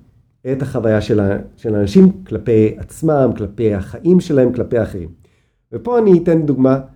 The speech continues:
לגבי הנושא של פגיעה ועלבון.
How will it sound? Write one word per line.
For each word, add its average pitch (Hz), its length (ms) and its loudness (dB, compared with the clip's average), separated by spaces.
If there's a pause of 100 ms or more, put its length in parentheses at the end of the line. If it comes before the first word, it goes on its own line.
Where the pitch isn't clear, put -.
(220)
לגבי 110 680 0 (280)
הנושא 107 360 -8
של 95 280 -6
פגיעה 101 380 0
ועלבון. 87 440 0